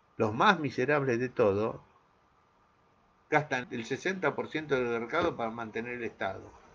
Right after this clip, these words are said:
mientras que los ricos no ponen un mango y se apropian de la renta pública. ¿Puede haber algo más injusto? Pero fíjense,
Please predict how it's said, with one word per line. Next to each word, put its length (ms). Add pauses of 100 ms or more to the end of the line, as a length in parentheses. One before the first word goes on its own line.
(420)
mientras 300
que 100
los 160
ricos 240
no 160
ponen 300
un 120
mango 380
y 60
se 180
apropian 540
de 80
la 100
renta 340
pública. 560 (440)
¿Puede 200
haber 240
algo 220
más 220
injusto? 580 (840)
Pero 160
fíjense, 560